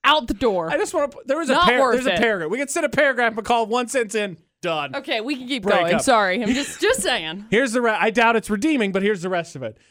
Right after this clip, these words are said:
Speaker 1: Okay.
Speaker 2: Okay, so, uh, "The guy I've been dating canceled twice on me an hour before we were supposed to hang out. He
Speaker 1: What?
Speaker 2: says, it," McCall, you said I could
Speaker 1: Sorry.
Speaker 2: finish.
Speaker 1: I'm sorry. I just don't know what qualifies dating if he's canceled on you twice. Like, have you gone on another date?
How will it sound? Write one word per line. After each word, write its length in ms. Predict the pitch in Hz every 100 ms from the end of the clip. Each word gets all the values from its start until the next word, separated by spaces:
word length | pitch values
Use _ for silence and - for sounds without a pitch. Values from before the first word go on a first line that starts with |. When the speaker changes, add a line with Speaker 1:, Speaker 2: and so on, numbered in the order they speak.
| -
Speaker 1:
Okay. 160 | 269 254
Speaker 2:
Okay, 200 | 185 160
so, 320 | 190 180 180
uh, 180 | 170 170
"The 100 | 165
guy 220 | 208 247
I've 80 | 247
been 120 | 233
dating 280 | 220 214 208
canceled 360 | 214 202 180 -
twice 360 | 254 294 214 -
on 160 | 247
me 100 | 220
an 80 | 202
hour 240 | 180 202 208
before 300 | 202 196 185
we 60 |
were 40 | 175
supposed 300 | 165 175 160
to 60 |
hang 180 | 156 156
out. 240 | 175 190 - _ _ -
He 60 | 190
Speaker 1:
What? 80 | 196
Speaker 2:
says, 300 | 226 233 - - _ 185
it," 140 | 214 202
McCall, 500 | 240 - 370 240 196
you 80 | 294
said 180 | 440 415
I 80 | 415
could 120 | 453
Speaker 1:
Sorry. 320 | 415 453 440
Speaker 2:
finish. 280 | 370 - -
Speaker 1:
I'm 80 | 381
sorry. 680 | - 740 698 605 381 285 - 523 466
I 40 |
just 200 | 587 -
don't 220 | 587 554
know 100 | 494
what 480 | 480 381 554 466 466
qualifies 220 | 403 381
dating 420 | 254 440 523 330 233
if 100 | 262
he's 140 | 339
canceled 400 | - 440 466 349
on 100 | 311
you 80 | 311
twice. 540 | - 415 453 277 226
Like, 120 | 285
have 80 | 311
you 80 | 269
gone 260 | 269 311 381
on 100 | 392
another 260 | 415 415 427
date? 380 | 466 508 -